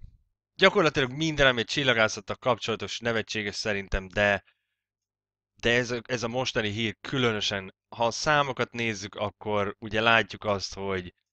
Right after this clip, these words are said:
hogy, ö, egyszerűen hihetetlen, hogy mekkora, mekkora butaságok vannak itt, ö, kétszáz milliárd, meg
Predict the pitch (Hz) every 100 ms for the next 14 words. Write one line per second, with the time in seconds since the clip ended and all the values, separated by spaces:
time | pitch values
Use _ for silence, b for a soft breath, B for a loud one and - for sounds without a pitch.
0 | _ _ _ - 120 107 101 92 98 95
1 | 95 - _ _ _ _ _ _ _ _
2 | _ _ _ _ _ _ _ 123 117 117
3 | 107 98 151 135 113 104 - 98 98 98
4 | 104 98 - 101 92 87 - _ _ _
5 | _ _ _ _ _ _ _ 104 110 107
6 | - - 101 101 95 92 - _ _ 113
7 | 123 120 107 110 101 98 110 104 101 98
8 | 98 - - 98 92 90 _ _ _ _
9 | _ _ 127 127 117 - 110 98 95 110
10 | 117 110 104 101 95 92 90 90 90 87